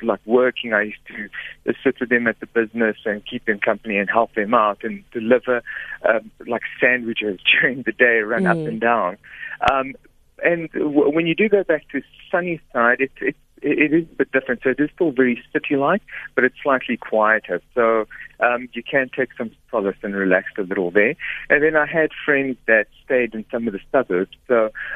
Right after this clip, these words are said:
Speaker 1: I did exper-, uh, have different experiences throughout, but I can't
Speaker 2: Mm.
Speaker 1: say that I really missed anything because, you know, there was enough there. It was,
Speaker 2: Yeah.
Speaker 1: it was actually quite enjoyable.
Speaker 2: I,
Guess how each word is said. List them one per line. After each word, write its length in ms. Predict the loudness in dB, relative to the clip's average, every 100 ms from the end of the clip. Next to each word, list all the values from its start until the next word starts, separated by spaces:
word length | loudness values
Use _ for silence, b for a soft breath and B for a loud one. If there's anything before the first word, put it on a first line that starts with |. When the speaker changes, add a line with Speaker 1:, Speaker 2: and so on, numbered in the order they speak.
| B
Speaker 1:
I 120 | 0
did 160 | 2
exper-, 560 | 0 -4 -4 2 2 2
uh, 180 | 0 0
have 220 | 0 0 -2
different 280 | -4 -2 -6
experiences 640 | -6 -2 0 0 -2 -14 -18 -14
throughout, 440 | -2 0 2 0 -6 -14
but 420 | -8 -6 0 0
I 60 | 0
can't 280 | 0 -4 -4
Speaker 2:
Mm. 140 | -2
Speaker 1:
say 160 | 0 2
that 160 | 2
I 60 | 0
really 380 | 0 0 0 -2
missed 360 | -6 0 0 0 -10
anything 480 | -6 -6 -2 -4 -4
because, 560 | -8 -2 2 4 2 0 -6 -20 _ _ -10 -6
you 220 | -2 2
know, 140 | 2
there 120 | 4 0
was 140 | 0
enough 220 | 0 0 2
there. 180 | 2 2
It 100 | 0
was, 200 | 0 0
Speaker 2:
Yeah. 220 | 0 -2
Speaker 1:
it 60 | 0
was 120 | 2
actually 240 | 2 0
quite 240 | -4 -2 -2
enjoyable. 560 | -2 0 0 0 -6 -12 _ -2
Speaker 2:
I, 120 | -2